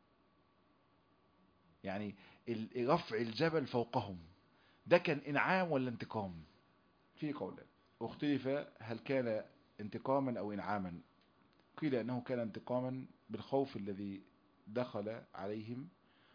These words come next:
وقيل كان إنعاما لإقلاعهم عن المعصية. يعني لما تابوا إلى الله سبحانه وتعالى أنعم الله عليهم أن أراهم آية. طيب، يعني أنت شفت آية، شفنا آية، يبقى هنعمل إيه؟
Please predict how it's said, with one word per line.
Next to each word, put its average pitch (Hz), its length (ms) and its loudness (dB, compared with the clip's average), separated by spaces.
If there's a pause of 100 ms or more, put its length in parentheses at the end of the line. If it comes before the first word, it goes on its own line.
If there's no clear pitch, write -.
(100)
وقيل 135 300 0
كان 117 240 -2
إنعاما 113 540 -2 (880)
لإقلاعهم 113 880 0 (100)
عن 101 200 -2
المعصية. 92 540 -2 (180)
يعني 95 180 -6
لما 107 260 -2
تابوا 127 300 0
إلى 104 80 0
الله 113 120 0
سبحانه 113 200 -6
وتعالى 113 360 -2
أنعم 107 460 -2
الله 110 300 0
عليهم 120 300 -2
أن 107 120 -6
أراهم 104 380 -4
آية. 80 280 -8 (260)
طيب، 175 160 -6
يعني 214 120 -6
أنت 185 140 -8
شفت 180 280 -6
آية، 113 320 -6 (1300)
شفنا 156 420 2
آية، 196 320 2
يبقى 113 220 -2
هنعمل 123 320 2
إيه؟ 135 180 4